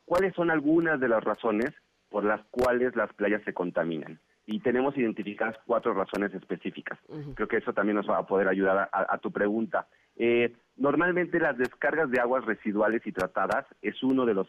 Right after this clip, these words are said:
Speaker 1: de las razones por las cuales una playa se puede contaminar. Otros son asentamientos sin alcantarillado, y hay municipios en el país que no hay alcantarillado y que tienen, son municipios costeros. Eh, también las embarcaciones y el comercio informal.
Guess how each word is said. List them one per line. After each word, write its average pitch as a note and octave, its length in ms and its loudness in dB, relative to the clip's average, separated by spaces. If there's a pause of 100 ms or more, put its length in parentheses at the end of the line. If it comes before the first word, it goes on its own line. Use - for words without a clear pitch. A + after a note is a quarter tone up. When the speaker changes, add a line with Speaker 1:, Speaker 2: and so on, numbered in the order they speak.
Speaker 1:
de G2 120 0
las F#2 140 2
razones G2+ 340 -4
por F#2 140 -4
las F2+ 100 -4
cuales G2 280 -2
una G2 100 -4
playa G#2 320 -2
se - 120 -12
puede F2+ 180 -4
contaminar. D#2+ 640 -6 (480)
Otros D3+ 340 0
son D3 100 2
asentamientos A#2+ 800 0
sin D3 160 2
alcantarillado, F#2+ 800 0 (260)
y G#2 120 0
hay G#2 80 4
municipios A2 480 0
en G2 60 2
el G2 100 0
país F#2 320 2
que F2 100 -2
no F2+ 120 0
hay F#2+ 100 4
alcantarillado G2+ 720 0
y F2 100 -10
que - 120 -4
tienen, G2 440 0
son G#2 140 0
municipios G2+ 460 -2
costeros. G#2+ 520 0 (480)
Eh, A#2+ 300 2 (240)
también C#3 340 2
las E3 200 0
embarcaciones C3+ 1000 0
y A#2+ 60 2
el G#2+ 100 2
comercio A#2 460 0
informal. G2+ 640 0